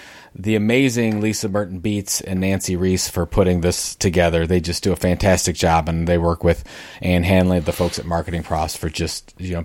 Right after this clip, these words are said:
putting out some amazing information. So I can't say anything without them, 'cause we wouldn't have this. Now,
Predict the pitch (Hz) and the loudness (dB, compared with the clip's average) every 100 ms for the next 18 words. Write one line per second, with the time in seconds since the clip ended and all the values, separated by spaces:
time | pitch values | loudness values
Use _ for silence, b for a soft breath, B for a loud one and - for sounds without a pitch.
0 | - 131 101 90 - 87 85 87 87 85 | 2 4 4 2 0 0 2 4 4 2
1 | 80 - 80 - - - 85 78 - 85 | 0 0 -2 -4 -6 -6 -6 -6 -8 -10
2 | - 113 - - 90 - 113 104 92 87 | -2 -2 -2 -4 -6 -2 0 2 0 -2
3 | 82 80 78 85 80 82 85 104 117 127 | -2 -4 -4 -6 -6 -8 -6 -4 -2 0
4 | 151 101 78 87 - b b b - 98 | 0 0 -4 -8 -10 b b b -4 -2
5 | 71 | -2